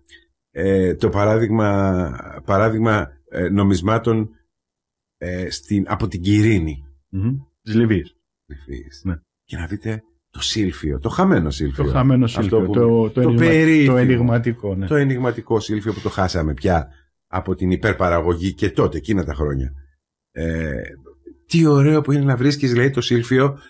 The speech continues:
Speaker 1: και να βλέπεις την εικόνα του Σύλφιου πάνω σε ένα νόμισμα. Κάτι που είναι χαμένο. Εκτός δηλαδή από τη βιβλιογραφία που το βλέπεις, που το, το παρουσιάζουν, πώς είναι κτλ. Να το βλέπεις πάνω σε ένα νόμισμα. Και να χαρακτηρίζει μια ολόκληρη περιοχή,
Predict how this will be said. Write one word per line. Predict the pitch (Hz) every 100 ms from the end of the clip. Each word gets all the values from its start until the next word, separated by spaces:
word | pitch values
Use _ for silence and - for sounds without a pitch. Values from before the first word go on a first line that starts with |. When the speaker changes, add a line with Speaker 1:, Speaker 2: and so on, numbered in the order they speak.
| _
Speaker 1:
και | - 135
να | 135
βλέπεις | 110 135 135 143 143
την | 156 165
εικόνα | 139 180 190 165
του | 104
Σύλφιου | - 98 90 139
πάνω | 139 135
σε | 139
ένα | 123
νόμισμα. | 120 92 76 71 - - _ _ -
Κάτι | 151 165
που | 139
είναι | 165
χαμένο. | 147 139 135 90 - -
Εκτός | - 110 180 185
δηλαδή | 143 120
από | 123
τη | 120
βιβλιογραφία | 104 101 95 117 110
που |
το | 107
βλέπεις, | 92 95 95 -
που | 101
το, | 92 104
το | 98
παρουσιάζουν, | 107 98 98 95
πώς | 101 95
είναι | 101
κτλ. | 95 92 82 82 85 - - -
Να | 113
το | 117
βλέπεις | 127 135
πάνω | 139 127
σε | 123
ένα | 117
νόμισμα. | 110 85 82 - _
Και | 139
να | 135
χαρακτηρίζει | 135 123 113 - 139 143
μια | 156 147 143
ολόκληρη | 139 160 208 151 139 120
περιοχή, | 110 110 180 208